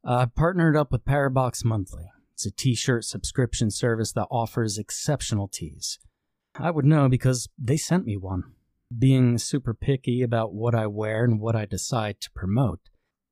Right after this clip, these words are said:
I can honestly say that it's a pretty cool experience. The shirt is comfortable, has an awesome design. So, what is Parabox Monthly other than a subscription service for clothes?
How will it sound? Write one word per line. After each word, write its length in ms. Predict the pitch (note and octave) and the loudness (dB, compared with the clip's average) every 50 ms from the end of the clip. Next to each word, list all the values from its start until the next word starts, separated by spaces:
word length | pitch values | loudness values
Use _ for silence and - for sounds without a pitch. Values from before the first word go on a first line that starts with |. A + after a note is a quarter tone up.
| _ _ - | _ _ -8
I 80 | A2+ C#3 | -8 -6
can 160 | - D3 C#3 | -4 -2 0
honestly 380 | C3+ C#3 C3+ B2+ - - G#2 F2+ | 0 0 0 -2 -2 -4 -4 -4
say 340 | - - - C#3+ B2+ A#2 | -4 -2 0 2 2 2
that 120 | G#2+ G#2+ G#2+ | 2 0 -2
it's 180 | G#2 - - | -4 -6 -6
a 120 | - - - | -4 -2 0
pretty 180 | F3+ D#3 A2+ | 0 0 0
cool 280 | - - - C#3 A#2 G#2 | 0 0 0 2 2 0
experience. 840 | F#2+ - - - - C#3 B2+ A#2+ G#2+ F#2+ F#2 F2+ - - - - _ _ _ _ _ _ | -2 -6 -6 -2 0 2 2 2 2 0 -2 -4 -6 -6 -8 -10 _ _ _ _ _ _
The 100 | _ - | _ -12
shirt 280 | - - - C#3+ A#2+ G2 | -6 -2 -2 -2 -2 -2
is 100 | E2+ - | -6 -6
comfortable, 640 | - - C3 B2 A#2 - C3 A#2+ A#2+ A#2 A2+ A2 - _ _ _ _ _ _ _ _ - | -2 0 2 2 0 0 -2 -2 0 2 0 0 -2 _ _ _ _ _ _ _ _ -10
has 180 | B2 A2+ G#2 G2+ | -8 -6 -4 -4
an 80 | G#2+ G#2 | -4 -2
awesome 360 | G#2 G2 F#2 - - G#2 F#2 | -2 -2 -4 -2 -2 -4 -2
design. 480 | G2 G2 F#2 F#2+ F#2+ F2+ E2+ D#2+ - - _ _ _ _ _ _ _ _ _ _ _ _ _ _ | -2 -4 -4 -4 -4 -4 -4 -6 -8 -12 _ _ _ _ _ _ _ _ _ _ _ _ _ _
So, 320 | - - - B2 G2 F#2+ - - _ _ _ _ _ _ _ _ - | -8 -4 -2 -2 -2 -4 -6 -10 _ _ _ _ _ _ _ _ -2
what 180 | A#2+ A#2+ B2 | 0 2 2
is 100 | A#2+ - | 2 2
Parabox 640 | - - B2 B2 A#2 A2 A2 A2 G#2+ G#2 - - - | 2 2 2 2 2 2 0 -2 -2 -2 -4 -6 -2
Monthly 460 | A2 A2 A2 G#2 F#2 - - G2 G2+ - - | -2 0 0 -2 -2 -4 -4 -6 -6 -6 -4
other 300 | - A#2+ A2 A2+ G2+ G2+ | -4 -2 -2 -2 -2 -4
than 180 | G2 G#2 G2 F#2+ | -2 -2 -2 -2
a 60 | F#2+ | -4
subscription 880 | - - - G2 - - - - - A#2+ - - - - A2+ G2 F#2+ F#2 | -6 -6 -8 -8 -10 -10 -10 -6 -6 -6 -6 -6 -10 -8 -8 -8 -8 -8
service 500 | - - - A#2+ G#2+ F#2+ G2 F2 - - | -8 -6 -6 -6 -6 -6 -8 -8 -10 -10
for 160 | - - F2+ | -10 -12 -14
clothes? 600 | - - C#3+ D3 C3+ A2 E2+ - - - - - | -6 0 2 2 2 0 -2 -6 -8 -8 -10 -10